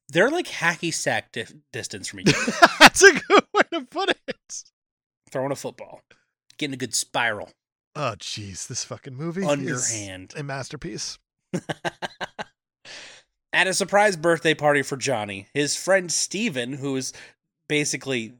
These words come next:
Speaker 1: the new
Speaker 2: He has
Speaker 1: Peter.
Speaker 2: a name?
Speaker 1: Yeah, apparently.
Speaker 2: He is not named in this movie.
Speaker 1: No, he's, his name is never mentioned in the movie. He's just a dude who shows up, and he's, he's supposed to be Peter, but Peter left because everybody <laughs> left this movie
Speaker 2: Everybody
Speaker 1: at
Speaker 2: left
Speaker 1: some
Speaker 2: this
Speaker 1: point.
Speaker 2: movie.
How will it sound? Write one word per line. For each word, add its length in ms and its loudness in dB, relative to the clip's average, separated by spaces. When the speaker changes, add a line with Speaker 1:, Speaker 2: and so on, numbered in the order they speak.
Speaker 1:
the 100 -8
new 280 -4
Speaker 2:
He 140 10
has 220 12
Speaker 1:
Peter. 120 10
Speaker 2:
a 40 -4
name? 360 10
Speaker 1:
Yeah, 480 0
apparently. 680 0
Speaker 2:
He 100 4
is 260 10
not 360 12
named 260 4
in 80 -6
this 160 -2
movie. 480 0
Speaker 1:
No, 300 4
he's, 300 -6
his 140 -8
name 220 2
is 80 -4
never 240 2
mentioned 300 -2
in 40 -6
the 60 -4
movie. 160 -6
He's 220 -2
just 160 -10
a 40 -12
dude 300 -4
who 100 -8
shows 400 -4
up, 240 -2
and 100 -8
he's, 280 -14
he's 140 -4
supposed 320 2
to 80 -10
be 160 -6
Peter, 420 -2
but 160 -10
Peter 320 -2
left 300 -4
because 420 -8
everybody 440 -4
<laughs> 20 -10
left 260 -6
this 180 -6
movie 380 -4
Speaker 2:
Everybody 520 4
Speaker 1:
at 80 0
Speaker 2:
left 100 -2
Speaker 1:
some 140 0
Speaker 2:
this 120 -8
Speaker 1:
point. 240 -4
Speaker 2:
movie. 160 -10